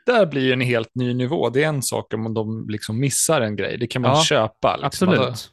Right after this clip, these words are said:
Speaker 1: ja, men här är det, när de, det finns två,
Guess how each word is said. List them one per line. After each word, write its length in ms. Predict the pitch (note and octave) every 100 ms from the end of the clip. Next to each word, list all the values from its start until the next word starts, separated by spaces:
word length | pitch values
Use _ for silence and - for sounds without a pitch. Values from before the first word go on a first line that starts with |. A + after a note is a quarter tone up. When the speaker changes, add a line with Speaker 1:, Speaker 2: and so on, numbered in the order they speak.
| _
Speaker 1:
ja, 100 | -
men 220 | B2+ B2+
här 380 | A#2+ E3 C#3+ B2+
är 160 | B2+ A#2
det, 100 | A#2
när 160 | C3 B2
de, 240 | B2 A#2+ - - _
det 80 | B2+
finns 300 | E3+ D#3+ -
två, 300 | - A#2+